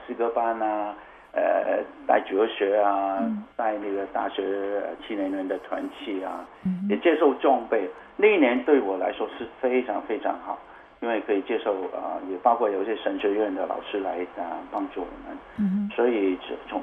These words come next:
Speaker 1: 那一年之后，我们就建立了很多服侍的途径，在教会里面也可以，啊，参与很多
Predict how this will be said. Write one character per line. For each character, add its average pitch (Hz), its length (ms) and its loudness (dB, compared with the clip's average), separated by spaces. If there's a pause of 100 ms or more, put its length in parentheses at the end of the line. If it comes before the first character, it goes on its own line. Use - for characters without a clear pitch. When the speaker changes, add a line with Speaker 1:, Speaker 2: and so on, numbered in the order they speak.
(120)
Speaker 1:
那 127 180 4
一 120 140 4
年 92 240 0
之 107 140 0
后， 98 60 0
我 85 280 -8
们 92 100 -4
就 95 160 -2 (140)
建 110 220 2
立 92 100 -2
了 90 100 -8 (120)
很 87 240 -8
多 101 240 -2 (100)
服 87 100 -6 (120)
侍 101 120 -4
的 90 220 -4
途 - 160 -14 (160)
径， 101 160 -2 (480)
在 104 140 0
教 95 240 2
会 98 80 0
里 92 80 -4 (180)
面 92 180 -6
也 90 80 -10 (180)
可 90 120 -6
以， 92 380 -6
啊， 85 260 -10 (140)
参 104 160 0
与 95 60 -4 (120)
很 - 60 -14 (120)
多 95 140 -6